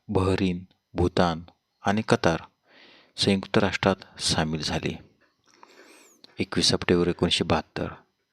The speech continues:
फिलिपाईन्समध्ये लष्करी कायदा लागू. एकवीस सप्टेंबर एकोणीसशे शहात्तर, सेशल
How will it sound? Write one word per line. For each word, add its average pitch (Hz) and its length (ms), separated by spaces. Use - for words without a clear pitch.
फिलिपाईन्समध्ये 117 920
लष्करी 107 480
कायदा 90 340
लागू. - 340
एकवीस - 320
सप्टेंबर 101 400
एकोणीसशे 95 420
शहात्तर, - 540
सेशल 113 720